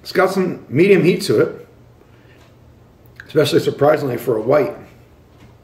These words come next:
Um, it hits, doesn't take long for it to hit into the mouth. Um, feel it in the back,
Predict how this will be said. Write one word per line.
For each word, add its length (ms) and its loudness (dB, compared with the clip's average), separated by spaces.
Um, 480 -14
it 160 0
hits, 460 -2
doesn't 260 2
take 120 2
long 220 4
for 60 0
it 60 2
to 40 -2
hit 120 0
into 120 -2
the 60 0
mouth. 420 -2
Um, 360 -12
feel 300 2
it 20 -6
in 60 -6
the 60 -6
back, 440 -6